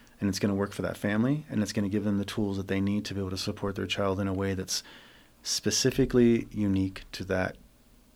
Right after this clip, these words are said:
child, whether they're young adults or children. And the young adult section is, is,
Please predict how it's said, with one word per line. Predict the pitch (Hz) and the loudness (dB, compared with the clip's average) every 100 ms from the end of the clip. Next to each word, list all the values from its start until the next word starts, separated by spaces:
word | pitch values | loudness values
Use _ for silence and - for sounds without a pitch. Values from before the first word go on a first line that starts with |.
| - - | -12 -2
child, | 104 98 90 | 0 2 0
whether | 98 95 | -2 -2
they're | 95 | -2
young | 92 95 98 | 0 0 0
adults | 95 98 92 90 - | 0 0 -2 -4 -8
or | |
children. | 95 - 110 110 104 98 - - - - - - - - - | -4 -2 0 0 0 -2 -10 -20 -20 -20 -20 -20 -20 -8 0
And | |
the | 104 | 4
young | 110 117 | 6 6
adult | 107 107 123 - - _ - | 6 6 4 0 -20 _ -14
section | - - 101 - 104 | -8 -2 0 2 2
is, | 98 92 - | 0 -2 -2
is, | 110 92 - | -2 -2 -6